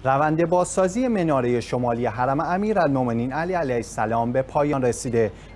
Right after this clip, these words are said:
و قرار است ماه رجب از این مناره رونمایی شود. بر همین اساس، شب گذشته خادمان حرم علوی پس از شستشوی مناره جنوبی حرم علوی، مناره شمالی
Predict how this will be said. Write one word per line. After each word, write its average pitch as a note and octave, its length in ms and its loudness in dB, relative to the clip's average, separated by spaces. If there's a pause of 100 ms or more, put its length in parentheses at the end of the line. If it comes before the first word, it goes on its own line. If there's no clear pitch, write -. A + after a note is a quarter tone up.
و B2 40 4
قرار A#2 420 2
است A#2+ 320 2
ماه A#2+ 240 0
رجب A#2 500 0
از D3 220 -2
این G3+ 120 -6
مناره A2+ 460 0
رونمایی B2+ 580 -2
شود. A2+ 400 2 (420)
بر B2+ 140 4
همین B2 280 -4
اساس، B2 460 -2 (200)
شب B2 380 0
گذشته B2 540 0
خادمان F3 480 0
حرم C#3 400 0
علوی A#2+ 500 0 (280)
پس E3 240 -2
از E3+ 200 -4
شستشوی F#3 640 -2
مناره C3+ 520 2
جنوبی E3+ 440 -2
حرم D3 380 0
علوی، B2 560 2 (260)
مناره G3 480 2
شمالی B2 640 0